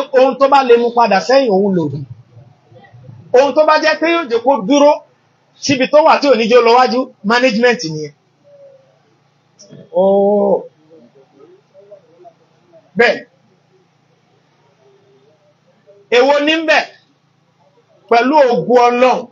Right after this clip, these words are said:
tẹ́ bá lè ṣe àwọn nǹkan tí ń bọ̀ yìí, kí máa ń padà sẹ́yìn. Ṣùgbọ́n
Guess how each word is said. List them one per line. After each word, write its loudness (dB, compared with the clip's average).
tẹ́ -2
bá 2
lè 2
ṣe -4
àwọn 2
nǹkan -2
tí -2
ń -2
bọ̀ 4
yìí, -6
kí -4
máa 2
ń -10
padà 0
sẹ́yìn. -4
Ṣùgbọ́n 0